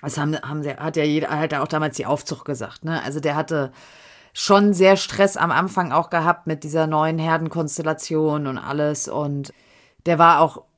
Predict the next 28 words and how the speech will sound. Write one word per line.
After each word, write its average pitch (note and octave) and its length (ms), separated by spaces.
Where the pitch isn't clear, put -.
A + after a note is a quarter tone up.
schon D#3+ 260
echt C#3+ 320
dünn, G3+ 340
wenn D#3 160
man E3 160
sich D#3+ 200
das D#3+ 200
jetzt D#3+ 200
so E3 360
heute E3 300
mit, D3+ 240
die D#3 60
Bilder F#3 260
von F#3 180
damals F#3 340
anguckt. G3 560
Aber D#3 540
der D#3 140
hat E3+ 200
dann E3+ 160
ja F3 140
gut D#3 240
auf-, D3+ 400
aufgelegt. D3+ 440
Der E3+ 80
hat C#4+ 140
aber F4 200
auch - 220